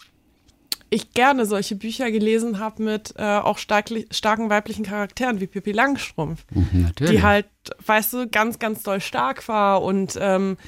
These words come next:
Speaker 1: und der Vater war irgendwie auf Reisen und das war ihr aber auch egal, weil sie hat das alles total gut geregelt bei sich, ne? Also so sch-, äh, starke weibliche Charaktere waren für mich
Speaker 2: Mhm.
Speaker 1: schon immer, die, äh, waren mir schon immer wichtig.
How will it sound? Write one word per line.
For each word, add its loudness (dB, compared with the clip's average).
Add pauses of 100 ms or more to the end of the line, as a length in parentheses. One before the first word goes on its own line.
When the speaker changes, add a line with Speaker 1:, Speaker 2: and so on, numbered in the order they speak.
(280)
Speaker 1:
und 0
der 2
Vater 2
war 2
irgendwie -2
auf -2
Reisen 2
und -2
das -4
war 4
ihr 4
aber 4
auch -2
egal, 2
weil -2
sie -4
hat -4
das -2
alles -2
total 0
gut -8
geregelt 0
bei -2
sich, -4
ne? -4 (480)
Also -2
so -4
sch-, -6
äh, 0
starke -2
weibliche 0
Charaktere -4
waren 0
für -2
mich 4
Speaker 2:
Mhm. 6
Speaker 1:
schon 0
immer, 2 (640)
die, -6
äh, -4 (240)
waren -2
mir -2
schon -6
immer -2
wichtig. -6